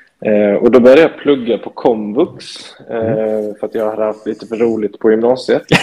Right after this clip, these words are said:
Speaker 1: Inte riktigt, eh, <laughs> skött mig. Och ville börja plugga på högskolan, så jag var tv-,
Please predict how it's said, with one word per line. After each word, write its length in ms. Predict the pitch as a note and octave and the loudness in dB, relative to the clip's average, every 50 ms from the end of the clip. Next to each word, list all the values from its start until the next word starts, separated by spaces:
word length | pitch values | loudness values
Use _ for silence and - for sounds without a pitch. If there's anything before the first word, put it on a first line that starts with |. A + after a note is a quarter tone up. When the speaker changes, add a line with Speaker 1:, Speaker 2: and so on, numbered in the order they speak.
| - - C3 | 0 0 -2
Speaker 1:
Inte 180 | B2 - A#2 | -2 0 -2
riktigt, 360 | A#2 A2+ A#2+ E3+ C3+ - - D#3 | -2 2 4 4 4 4 4 2
eh, 260 | C3+ A#2+ A2+ A2+ C3+ | 4 4 6 4 4
<laughs> 400 | - - - C3 - - C#3 - | 2 2 0 -2 -2 -2 -2 -2
skött 380 | - - - - A3 G#3 - - | 0 2 4 6 6 4 6 6
mig. 220 | D#3+ F3 - - E3+ D#3+ C3 - - C#3 C3+ - - - - - - - - | 6 6 6 8 6 6 6 4 2 0 0 0 -2 -4 -4 -4 -4 0 2
Och 180 | C3+ C3 B2 | 2 4 6
ville 200 | C#3 C3+ C3 B2+ | 6 4 4 4
börja 220 | A#2 B2 A#2+ A#2+ A#2 | 4 4 4 4 2
plugga 360 | - - C3 A#2+ A#2 A2+ A2 | 2 0 0 0 2 0 0
på 160 | - - A#2+ A2+ | 0 -2 -2 -2
högskolan, 560 | B2+ B2 - - - B2 A#2 A#2+ B2 B2+ B2+ | -2 -2 -4 -6 -8 -6 -4 -4 -4 -4 -2
så 80 | - | -2
jag 100 | D3+ C3 | -4 -4
var 80 | A#2+ A#2+ | -4 -6
tv-, 360 | - - - - B2 - - | -10 -12 -10 -8 -8 -6 -8